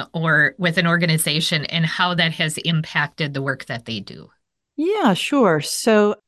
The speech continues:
Speaker 2: this client of mine was an education company. They provided intensive skills training for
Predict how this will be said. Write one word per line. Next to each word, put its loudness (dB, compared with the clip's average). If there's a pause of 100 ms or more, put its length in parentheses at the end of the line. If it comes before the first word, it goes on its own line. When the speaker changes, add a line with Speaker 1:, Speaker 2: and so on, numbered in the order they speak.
Speaker 2:
this -2
client 6
of 0
mine 0
was 0
an -6 (280)
education -2
company. -6
They -2
provided 0 (260)
intensive 0
skills -4
training -8 (260)
for -2